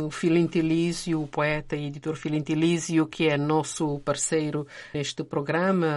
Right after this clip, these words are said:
África em Clave Cultural, Personagens e Eventos, sublinha na crónica que fez para nós sobre esta mostra que, eh, o curador terá dito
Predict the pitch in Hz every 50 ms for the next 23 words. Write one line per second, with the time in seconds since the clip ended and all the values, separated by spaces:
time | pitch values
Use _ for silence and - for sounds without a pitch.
0 | 147 143 139 135 135 131 135 135 135 143 139 - - 147 139 139 147 143 139 135
1 | 135 151 143 139 135 - - 147 139 - 151 143 147 143 143 139 - - - -
2 | 160 147 147 143 135 - 151 131 143 156 147 143 147 160 160 156 156 170 165 -
3 | - - - - - - - - 214 180 180 190 196 196 190 185 190 185 180 175
4 | 175 170 170 - 175 165 165 165 160 - 160 160 - - 165 160 - - 165 151
5 | 151 151 160 165 - - 170 156 156 156 147 - - 156 151 151 151 151 - -
6 | 160 151 - - 180 165 170 175 - - - - - - - 165 156 160 - 202
7 | 220 202 - - 226 214 202 196 180 160 180 180 185 196 202 208 - - - -
8 | - - 190 190 180 170 160 156 185 185 190 190 185 _ - - 196 202 196 196